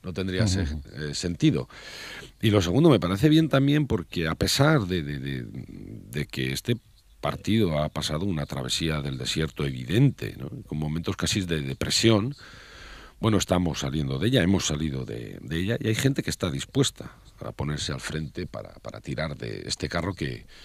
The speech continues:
Speaker 1: que yo creo que es tan importante para, para este, para este país. Y esto demuestra que el partido está vivo, que el partido está con ganas y, y que hay banquillo para, suficiente como para seguir, eh, muchísimos años con este proyecto.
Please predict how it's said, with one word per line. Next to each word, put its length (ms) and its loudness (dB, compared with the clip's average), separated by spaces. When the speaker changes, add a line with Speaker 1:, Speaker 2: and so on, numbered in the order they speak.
Speaker 1:
que 100 2
yo 100 4
creo 200 2
que 120 2
es 140 0
tan 220 8
importante 560 4
para, 320 -6
para 160 -2
este, 320 -6
para 180 0
este 220 -8
país. 320 -12
Y 80 -6
esto 200 -2
demuestra 360 2
que 80 0
el 40 0
partido 280 -10
está 200 -6
vivo, 280 6
que 80 -4
el 80 -2
partido 360 -8
está 460 -10
con 220 -2
ganas 520 6
y, 480 -4
y 60 -8
que 140 -6
hay 80 0
banquillo 580 -2
para, 300 -8
suficiente 520 -6
como 180 -2
para 220 -6
seguir, 420 -4
eh, 380 -6
muchísimos 600 -4
años 240 -4
con 120 -6
este 160 -10
proyecto. 400 -14